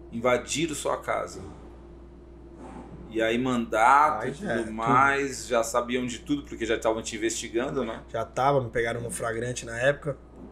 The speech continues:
Speaker 2: Mas aconteceu, né?
Speaker 1: Certo.
Speaker 2: Aconteceu e eu tive que passar por isso.
Speaker 1: Quanto tempo você ficou preso?
Speaker 2: Um ano e pouco, indo pra quase dois.
Speaker 1: Quase dois
Speaker 2: É.
Speaker 1: anos. Você tava com que idade?
Speaker 2: Vinte.
Speaker 1: Vinte anos.
Speaker 2: Vinte anos.
Speaker 1: Caramba, era pra tá vivendo já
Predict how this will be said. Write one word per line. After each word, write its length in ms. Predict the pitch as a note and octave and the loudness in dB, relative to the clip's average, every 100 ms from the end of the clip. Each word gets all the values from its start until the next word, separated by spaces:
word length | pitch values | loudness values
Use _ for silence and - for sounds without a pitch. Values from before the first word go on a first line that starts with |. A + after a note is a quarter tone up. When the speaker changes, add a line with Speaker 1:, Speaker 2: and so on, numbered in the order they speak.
| - - - - - - - - - - - - | -18 -20 -20 -20 -20 -20 -20 -20 -20 -20 -20 -6
Speaker 2:
Mas 160 | C3 C#3+ | 2 4
aconteceu, 600 | E3 F3+ G3 - C#3 A#2 | 6 6 6 6 4 2
né? 160 | A#2 - - - | -2 -8 -18 -14
Speaker 1:
Certo. 320 | - A2 F#2+ | -8 -4 0
Speaker 2:
Aconteceu 500 | C3 C#3 C3 D#3+ D#3+ | 0 2 4 4 4
e 20 | |
eu 60 | D3+ | 4
tive 200 | D#3+ D3+ | 2 0
que 80 | |
passar 340 | D3 D3 - D3+ | 0 2 4 2
por 220 | D#3 C3+ | 2 -2
isso. 440 | A#2+ A2+ - - - - | -2 -4 -8 -12 -18 0
Speaker 1:
Quanto 180 | G3 G#3 | 0 2
tempo 160 | G3+ F3 | 0 2
você 120 | F3 | 0
ficou 240 | - E3 | 2 0
preso? 440 | E3 C3+ G#2+ F#2+ - - - - - | 2 4 2 0 -12 -18 -20 -18 -10
Speaker 2:
Um 200 | C3+ D#3 | -2 2
ano 160 | G3 F#3+ | 4 4
e 40 | |
pouco, 540 | - F3+ F#3 F3+ E3+ | 4 2 2 4 4
indo 140 | D#3+ D3 | 4 4
pra 200 | D#3+ D3+ | 4 4
quase 340 | - D#3 C#3+ | 4 4 4
dois. 280 | A#2 A#2 A2+ | 0 -4 2
Speaker 1:
Quase 200 | C#3+ D3+ | 2 4
dois 200 | D3 B2 | 2 2
Speaker 2:
É. 60 | A#2+ | 0
Speaker 1:
anos. 420 | G#2+ - - - - - - - | 0 -4 -10 -18 -20 -20 -20 -10
Você 140 | - | -4
tava 200 | A2+ C3 | 2 2
com 80 | B2 | 2
que 120 | A#2+ | -6
idade? 500 | A#2+ A#2+ G2 G#3+ A3 - - | 2 2 2 -2 -8 -12 -14
Speaker 2:
Vinte. 540 | A2 A2+ - - - - - - - | -10 -10 -6 -8 -8 -16 -20 -20 -12
Speaker 1:
Vinte 360 | A#2+ C#3 - A2+ | -6 -4 -4 -8
anos. 140 | G#2 A2+ | -8 -10
Speaker 2:
Vinte 300 | A#2 - G2 | -8 -6 -6
anos. 400 | F#2+ - - - - - - - | -10 -14 -16 -16 -16 -14 -14 0
Speaker 1:
Caramba, 400 | B2+ A#2 C#3 C#3 | 2 4 4 2
era 60 | |
pra 120 | B2+ B2 | 2 2
tá 160 | C3+ | 2
vivendo 340 | C3+ C3 C#3+ | 0 2 2
já 60 | C#3+ | 4